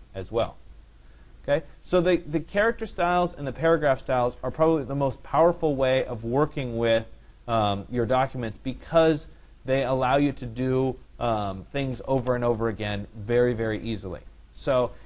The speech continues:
you might establish something for a particular, uh, indent of a quotation or something, and then you can use that over and over again in your style. Maybe you would do one for the, um, you know, when you had to do a work cited in a paragraph,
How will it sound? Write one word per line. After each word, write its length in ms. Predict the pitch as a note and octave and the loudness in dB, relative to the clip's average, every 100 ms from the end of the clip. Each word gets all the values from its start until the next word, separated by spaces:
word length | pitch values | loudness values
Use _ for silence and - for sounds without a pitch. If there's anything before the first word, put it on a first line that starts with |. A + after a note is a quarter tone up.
| - | -6
you 140 | C#3+ | -2
might 260 | C#3 D3 D3+ | 2 2 2
establish 600 | C#3+ - C#3+ C#3+ D3 C#3 | -2 0 2 4 2 0
something 500 | - C#3+ C#3 C#3+ C#3 | -4 -2 -2 -4 -6
for 380 | - C3+ B2+ B2+ | -2 4 6 6
a 100 | - | 4
particular, 640 | - - C3 C3+ B2+ A#2+ A#2 - - | -6 -8 -6 2 6 6 4 -6 -8
uh, 200 | A2+ A2 - | -2 0 0
indent 480 | D#3+ D#3+ C#3+ B2+ G2+ - | -2 0 2 0 -2 -4
of 140 | B2 | -4
a 60 | A#2 | -2
quotation 640 | - B2+ - C3 - F2+ - - | -2 -4 -2 -6 -6 -10 -12 -14
or 120 | A#2 A2+ | -10 -8
something, 400 | A#2+ G2+ G#2 F#2+ | -8 -8 -8 -6
and 140 | A2 | -6
then 140 | A2+ | -4
you 100 | A#2 | -4
can 160 | A#2 A#2 | -6 -4
use 220 | B2 B2+ | -2 0
that 180 | B2+ A2+ | 0 0
over 220 | A2+ A2 | 0 -4
and 100 | A2 | -2
over 180 | A2 A2 | -2 -2
again 220 | G#2 G2+ | -4 -6
in 100 | G2 | -6
your 100 | G2 | -10
style. 400 | - C3 A#2+ F2+ - - - | -8 -2 -2 -2 -8 -20 -6
Maybe 280 | B2+ C3 C3 | -2 -2 0
you 220 | C3 C3 | 0 0
would 140 | B2 | 0
do 160 | C3 C#3+ | 0 0
one 360 | C3+ C3 C3 | 2 0 -2
for 540 | B2 - C3 B2+ B2+ - - - | -4 -2 4 6 6 4 -4 -10
the, 520 | A#2+ B2 A#2+ A#2 A2+ - - - | 0 2 2 2 2 -2 -8 -12
um, 560 | A2+ G#2 F#2+ F2+ F2+ E2+ F2 - - - | -6 -2 -2 -4 -8 -12 -16 -20 -16 -6
you 60 | |
know, 60 | A#2 | -4
when 120 | A#2 | -2
you 140 | A#2+ | -2
had 140 | A#2+ B2+ | -2 -2
to 60 | |
do 160 | A#2 C3 | 0 0
a 60 | A#2+ | 2
work 320 | A#2+ B2+ - | 0 -2 -4
cited 420 | - C3+ A#2 G2 | 0 0 0 -4
in 120 | G#2 | -6
a 40 | G#2 | -8
paragraph, 580 | B2 C3 G#2+ G2+ F2 | 0 0 0 -2 -6